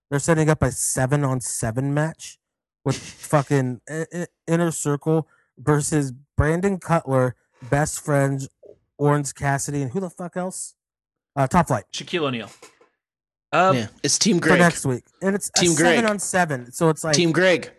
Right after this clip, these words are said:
Speaker 3: No one wants to watch a seven-on-seven match. I, Tony Khan, Tony
Speaker 1: It's gonna
Speaker 3: Khan
Speaker 1: be,
Speaker 3: has
Speaker 1: how, how are they
Speaker 3: confirmed,
Speaker 1: gonna, oh.
Speaker 3: confirmed that they're gonna have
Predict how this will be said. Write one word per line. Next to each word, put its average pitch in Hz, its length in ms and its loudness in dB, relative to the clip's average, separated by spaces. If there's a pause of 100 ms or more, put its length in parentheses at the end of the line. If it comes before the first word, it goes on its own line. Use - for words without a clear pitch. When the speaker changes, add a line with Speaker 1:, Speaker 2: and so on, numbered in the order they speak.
(280)
Speaker 3:
No 156 160 -6
one 233 160 -2
wants 202 220 -6
to 165 100 -12
watch 120 200 -8
a 131 40 -14
seven-on-seven 110 640 -12
match. 123 360 -12
I, 117 60 -20 (320)
Tony 214 240 -4
Khan, 196 360 -10 (100)
Tony 196 160 2
Speaker 1:
It's 156 120 4
gonna 226 120 8
Speaker 3:
Khan 208 100 4
Speaker 1:
be, 220 60 6
Speaker 3:
has - 100 -4
Speaker 1:
how, 180 140 -6
how 170 400 4
are 311 80 8
they 285 100 4
Speaker 3:
confirmed, 254 240 2 (180)
Speaker 1:
gonna, - 160 -2
oh. 135 60 4
Speaker 3:
confirmed 185 340 -2
that 190 100 -4
they're 175 100 -6
gonna 165 180 -6
have 147 320 -6